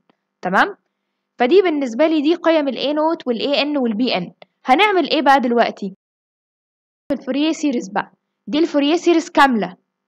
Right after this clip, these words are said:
وخلاص اتفقنا جزء ال بي إن ده مع السلامة. ليه؟ لأن ال بي إن بصفر، فأي حاجة في صفر إيه؟ روحتها. فكل الجزء ده راح بقى بصفر، مش موجود. هنتبقى عندي الجزء ده.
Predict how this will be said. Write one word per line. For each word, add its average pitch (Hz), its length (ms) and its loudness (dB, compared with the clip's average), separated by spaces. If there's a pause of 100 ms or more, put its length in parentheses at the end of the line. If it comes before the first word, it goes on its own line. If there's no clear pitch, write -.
(1160)
وخلاص 226 380 0
اتفقنا 302 460 -2
جزء 277 260 -2
ال 254 100 0
بي 277 180 0
إن 302 180 -2
ده 285 80 0
مع 285 160 0
السلامة. 240 480 -2
ليه؟ 247 140 0
لأن 254 240 -2
ال 254 80 -4
بي 254 200 -4
إن 285 160 -4
بصفر، - 400 -4 (180)
فأي 285 220 0
حاجة 269 160 -4
في 277 100 -8
صفر 285 300 -8
إيه؟ 247 200 -2 (260)
روحتها. 220 540 0 (380)
فكل 294 320 2
الجزء 262 300 -4
ده 254 120 2
راح 240 300 2
بقى - 140 0
بصفر، - 480 -6
مش 190 160 -14
موجود. 202 460 -2 (640)
هنتبقى 208 460 0
عندي 302 340 4
الجزء 240 340 -2
ده. 196 180 -2